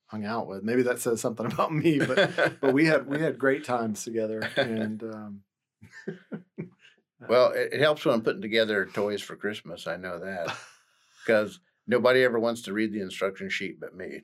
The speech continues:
Speaker 2: on how to put it together. So, <laughs>
Speaker 1: And you can actually decipher it.
Speaker 2: Yeah. <laughs>
Speaker 1: Yeah, I remember, I remember having, when we were, we were expecting our first, and my wife,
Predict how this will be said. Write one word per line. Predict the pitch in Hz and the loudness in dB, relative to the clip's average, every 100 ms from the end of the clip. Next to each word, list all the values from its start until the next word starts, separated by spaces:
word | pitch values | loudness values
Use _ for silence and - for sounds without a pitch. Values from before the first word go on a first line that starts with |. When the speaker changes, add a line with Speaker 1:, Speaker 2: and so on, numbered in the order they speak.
| - | -10
Speaker 2:
on | 82 | -10
how | 87 80 | -8 -10
to | - | -10
put | 101 | -12
it | 78 | -12
together. | 85 85 80 - | -12 -10 -10 -10
So, | - - 165 - 165 - | -10 -6 -4 0 -2 0
<laughs> | 175 - | -2 0
Speaker 1:
And | 139 135 | 0 2
you | 151 | 2
can | 160 | 4
actually | 139 131 - 123 117 117 | 4 2 2 2 2 0
decipher | 113 110 127 135 147 113 | -4 0 2 2 -2 -6
it. | - _ _ - _ | -8 _ _ -20 _
Speaker 2:
Yeah. | 151 - - - - | 2 2 0 -8 -2
<laughs> | 165 143 - - - - _ - - _ _ _ _ _ _ _ _ _ - | -2 0 -4 -6 -10 -16 _ -18 -18 _ _ _ _ _ _ _ _ _ -10
Speaker 1:
Yeah, | 131 120 | -4 0
I | |
remember, | 120 123 120 113 | 0 0 0 -2
I | 131 | -2
remember | 120 113 117 | -6 -4 0
having, | 127 113 117 | 0 -2 -6
when | 127 120 | -8 -4
we | 123 | -2
were, | 123 113 120 | -2 -4 -4
we | 127 131 | -4 -2
were | 123 113 | -2 -4
expecting | - 131 120 120 113 | -4 -4 -4 -6 -8
our | 107 | -6
first, | - 120 113 - | -6 -6 -6 -8
and | 117 | -10
my | 113 113 | -8 -8
wife, | 110 117 120 | -8 -8 -10